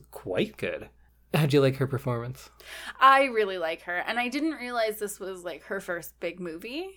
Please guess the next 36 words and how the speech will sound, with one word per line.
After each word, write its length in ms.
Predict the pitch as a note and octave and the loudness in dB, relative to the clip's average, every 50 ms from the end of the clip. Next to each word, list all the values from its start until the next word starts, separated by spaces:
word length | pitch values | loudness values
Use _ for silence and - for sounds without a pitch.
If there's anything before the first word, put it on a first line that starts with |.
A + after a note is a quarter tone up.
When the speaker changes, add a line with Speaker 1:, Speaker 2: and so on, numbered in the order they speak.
| _ - | _ -4
Speaker 1:
Mm-hmm. 300 | C#3 C#3 D#3+ G3 F#3+ C#3+ | -2 -2 -2 -2 0 -2
Speaker 2:
that 140 | B3+ B3+ | -2 -2
she'd 240 | - - C#4 C#4 A#3+ C4 | -2 -2 -2 -4 -2 0
done. 340 | C#4+ C#4+ D4+ D#4+ E4+ C#4+ - - | 0 0 2 2 0 -2 -2 -2
And, 460 | G#3+ G#3+ G3+ G3 G3 F#3+ F#3+ F3+ G3 | -2 0 0 0 -2 -4 -4 2 4
uh, 400 | F#3+ F#3 F#3 F#3 F3+ F3+ F#3 - - - | 6 8 10 10 10 8 8 6 4 4
I 140 | G#3+ A#3 A#3 | 4 4 6
think 180 | C4+ C4+ B3+ | 4 2 2
she 180 | B3 - A#3 A3 | 0 0 -2 -2
seems 520 | G#3 G3+ G3 F#3+ F3+ F3+ F3 - - - | -2 -4 -4 -6 -6 -8 -10 -10 -4 -2
like 320 | F#3 E3 C3+ C#3 - - - | -2 -2 -2 -4 -10 -8 -6
a 80 | A#3+ - | -4 -2
natural. 460 | E3+ F3 A3+ A3+ - - C#3+ C#3 A2+ | 2 2 0 0 -2 -6 -6 -6 -4
Like, 160 | G2+ F3+ G3 | -4 -4 -4
it 80 | G#3+ E3 | -4 -4
makes 180 | F#3 - - | -4 -6 -2
sense 240 | - F#3+ F3+ G3 - | -4 -4 -4 -4 -6
that 160 | - G3 - - | -6 -6 -6 -4
she's 240 | - - F#3 G3 | -4 -4 -6 -6
so 260 | - - - F#3 F3+ G#3+ | -6 -2 -2 0 0 2
popular 600 | - C#4 C4+ C4+ C4+ D4 D4 D4 D4 D4 D4+ D4 | 2 2 2 2 2 -2 -2 -2 0 0 0 0
now 300 | D#4 D#4 D#4+ E4+ E4+ C#4+ | 0 2 2 2 2 2
because 680 | G#3 G#3+ F#3+ - - F3 E3+ D#3+ D#3+ D#3+ E3 - - - - - - - - - - - _ _ _ _ _ _ _ | 0 -2 -2 -2 -2 -2 -2 -2 -4 -6 -8 -10 -12 -16 -20 -20 -20 -20 -20 -20 -20 -20 _ _ _ _ _ _ _
she's 560 | - - - - G3 G3+ G3 F#3+ E3+ E3+ - | -6 -4 -2 0 0 2 2 0 0 -4 -4
just 380 | - G3 G3 G3 - - - - - F#3 | -2 -2 -2 -2 -4 -8 -12 -8 -6 -4
a 80 | F3+ | -4
good 280 | F3+ F3 - D#3 D3+ - | -4 -4 -6 -6 -4 -2
actress. 720 | C#3+ D#3 E3 - - - - F#3 - - F3 F3 - - A3 | -4 -4 -4 -8 -12 -12 -10 -10 -10 -8 -8 -8 -4 -4 -4
<laughs> 60 | G#3 - A3+ G3+ - - - - - - - - | -2 -2 -4 -4 -4 -10 -20 -20 -20 -20 -6 -4
Speaker 1:
Yes, 300 | A#3+ D4 - - - - - - | -2 0 0 -2 -2 -6 0 4
and 220 | A3 G#3+ G#3 G#3+ | 6 6 8 6
I 60 | G#3+ | 6
think 360 | G#3 - - A#3+ C4 C4+ - - - - - | 4 2 0 0 0 0 -2 -10 -18 -6 2
also 400 | - E3+ F#3+ G#3+ G#3+ - G#3+ F#3 | 4 4 6 4 4 4 4 4
some 360 | E3 - - - D#3+ C#3+ C#3+ | 4 2 0 2 2 2 2
of 280 | D#3 - D3 C3 B2 | 2 4 2 4 4